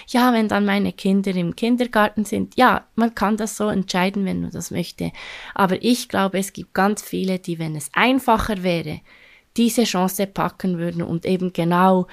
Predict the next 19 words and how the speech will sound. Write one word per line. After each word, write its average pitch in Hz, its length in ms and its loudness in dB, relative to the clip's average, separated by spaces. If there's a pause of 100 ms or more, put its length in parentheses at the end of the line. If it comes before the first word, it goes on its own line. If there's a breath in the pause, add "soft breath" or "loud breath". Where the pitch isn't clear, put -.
(680 loud breath)
für 202 240 0
ge-, 208 320 6
also 175 200 0
gegen 214 300 6
den 196 160 2
Fachkräftemangel, 175 880 0
so 185 120 -2
hätten 175 200 -2
wir 180 140 0
so - 300 0
ein 185 180 0
Riesenpotenzial. 180 920 -4
Sie 175 100 -8
sind 170 240 -6
top 226 180 2
ausgebildet, 202 680 -2
sie 180 120 -2
waren 156 360 -2
teuer. 240 320 4